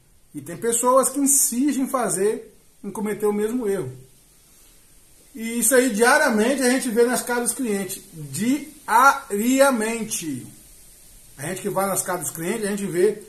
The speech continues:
e verifica isso aí. Agora, o vídeo vai rodar aí, depois vamos falar um pouquinho sobre isso aqui. Você pode observar, gente, que está junto com os fios de energia, olha só. Quatro, cinco fios de energia. Olha o estado dessa caixa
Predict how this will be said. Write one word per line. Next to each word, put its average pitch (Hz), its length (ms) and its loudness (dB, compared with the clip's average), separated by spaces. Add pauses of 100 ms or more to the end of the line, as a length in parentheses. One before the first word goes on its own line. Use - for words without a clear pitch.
(200)
e 160 60 -16
verifica 190 480 -4
isso 226 140 -6
aí. 135 260 -8 (560)
Agora, 214 580 2 (1000)
o 139 60 -16
vídeo 196 320 -6
vai 214 120 0
rodar 202 380 0
aí, 196 220 2
depois 202 320 0
vamos 202 160 -2
falar 196 180 0
um 190 80 0
pouquinho 196 300 -6
sobre 190 200 -6
isso - 120 -4
aqui. 214 280 -12 (720)
Você 156 200 -4
pode 262 260 2
observar, 208 600 0
gente, 123 380 -10 (640)
que 196 60 -12
está 214 360 0
junto 190 480 -2
com 277 100 -4
os - 140 0
fios 226 180 -4
de 247 60 -2
energia, 190 300 0
olha 202 80 0
só. 147 340 -6 (1000)
Quatro, 262 400 2
cinco 285 420 0
fios 240 260 -4
de 208 60 0
energia. 190 320 0
Olha 277 340 2
o 277 40 0
estado 240 580 0
dessa 247 240 -6
caixa 220 600 -6